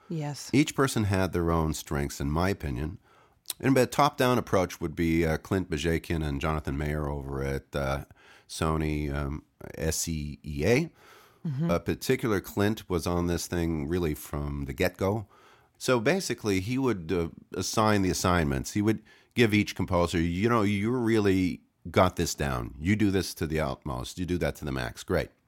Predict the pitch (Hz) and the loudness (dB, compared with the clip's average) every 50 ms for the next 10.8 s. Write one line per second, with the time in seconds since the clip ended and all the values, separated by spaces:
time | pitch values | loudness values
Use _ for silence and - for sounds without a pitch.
0 | _ - 180 170 139 160 165 170 175 - - - - 113 101 98 98 90 - - | _ -4 -4 -2 -2 -2 -4 -4 -6 -10 -10 -2 0 2 4 4 4 2 0 -4
1 | _ _ _ _ - - - - - 113 110 110 120 139 - 139 131 110 104 101 | _ _ _ _ -20 -20 -16 -8 -6 -2 0 2 2 2 2 2 2 2 4 4
2 | 95 90 90 87 95 110 110 - - 87 80 - - 82 - 90 80 - 87 80 | 2 0 0 2 4 4 4 4 2 -2 -2 -2 -6 -6 -6 -6 -4 -4 -2 -2
3 | 80 78 78 76 69 57 85 85 78 73 - 82 82 98 104 87 73 65 - - | -2 -2 -2 -2 -2 -2 -2 -2 -2 -2 -2 -2 0 2 2 2 2 0 -2 -8
4 | - - - - _ _ _ _ _ _ _ _ _ _ _ - 101 113 110 98 | -16 -20 -20 -20 _ _ _ _ _ _ _ _ _ _ _ -6 -4 -4 -2 0
5 | 95 113 113 110 110 110 98 - 92 90 120 143 143 143 139 127 120 - - - | 2 2 4 4 4 2 2 0 -2 2 4 4 6 6 6 4 2 0 -2 0
6 | 120 110 107 104 - 101 92 87 101 98 90 87 92 90 92 87 85 85 80 85 | 0 0 0 0 0 -2 0 2 2 2 2 2 2 2 2 0 0 0 0 0
7 | 82 73 80 95 95 95 95 90 80 82 78 78 80 85 90 - 104 87 82 76 | 0 2 2 4 4 4 4 2 2 0 0 0 0 -2 -2 -2 -2 -2 -2 -2
8 | 90 82 80 80 80 92 92 - - 123 117 113 113 110 - 101 95 92 - - | -2 -2 -2 -2 -4 -6 -10 -6 -2 2 4 4 4 4 2 0 -2 -2 -4 -6
9 | 87 82 - - 78 80 80 - 110 113 - 175 160 147 139 - - 82 76 69 | -8 -8 -6 -6 -4 -4 -4 -6 -8 -6 -2 0 0 0 0 -2 -4 -6 -4 -4
10 | - 69 67 64 - 67 65 - 90 92 87 87 87 80 - | -4 -6 -6 -6 -8 -10 -6 -2 0 0 0 0 -2 -6 -8